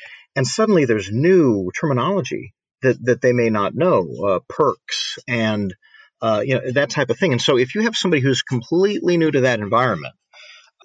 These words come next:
that, i-, i-, that's quite a learning curve that they have <laughs> right there to, to go through. And, and so that was, we found ourselves answering a lot of questions from people like, "Wh-, what's a perk?" And, "Well, I, I have to sign up to this service. What do I have to," uh, who just, it just basic education.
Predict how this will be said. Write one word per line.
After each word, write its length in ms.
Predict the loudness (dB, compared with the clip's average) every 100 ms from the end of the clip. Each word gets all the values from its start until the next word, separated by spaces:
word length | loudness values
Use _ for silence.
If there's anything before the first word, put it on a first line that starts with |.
| -14 -4
that, 260 | 0 2 0 0
i-, 280 | -2 -2 -8
i-, 480 | -8 -8 -8 -6 0
that's 180 | 0 2
quite 160 | 2 4
a 60 |
learning 280 | 4 4 0
curve 280 | -2 -6 -6 -14 -2
that 160 | -2
they 100 | 0
have 260 | -2 -2 -4 -6 -2
<laughs> 240 | -2 0 0
right 140 | 0 0
there 140 | 0
to, 140 | 0 -2 -4
to 80 | 0
go 180 | 0 0
through. 160 | -6 -8 -18 -18 -18 -20 _ -2
And, 260 | -2 -2 -2
and 140 | -2
so 140 | 0
that 280 | 2 2 2
was, 200 | 2 0 -2
we 120 | -4
found 180 | 0 2
ourselves 300 | 2 2 -2
answering 320 | -4 -2 0
a 40 | 2
lot 160 | 2
of 60 | 0
questions 380 | 0 -2 -2 -4
from 200 | -2 -4
people 280 | -2 0 2
like, 160 | 2 0
"Wh-, 160 | -6
what's 240 | -2 -2 -2
a 80 | -6 -2
perk?" 220 | -2 -2 -10 -20 _ _ _ _ _ _ -2
And, 440 | 0 2 0 -2 -10 _ _ _
"Well, 140 | -6 -4
I, 240 | 0 0 0
I 120 | -2
have 100 | -2
to 80 | -4
sign 280 | -2 -2
up 80 | 0
to 80 | -2
this 200 | -2 0
service. 480 | 0 4 4 4 2
What 80 | 4
do 100 | 4
I 100 | 2
have 180 | 0
to," 140 | 0 -2
uh, 160 | 0
who 260 | 0 2 0
just, 220 | 0 -2
it 180 | 0 0
just 160 | -2 0
basic 300 | 0 0 -2
education. 500 | -2 -2 -4 -4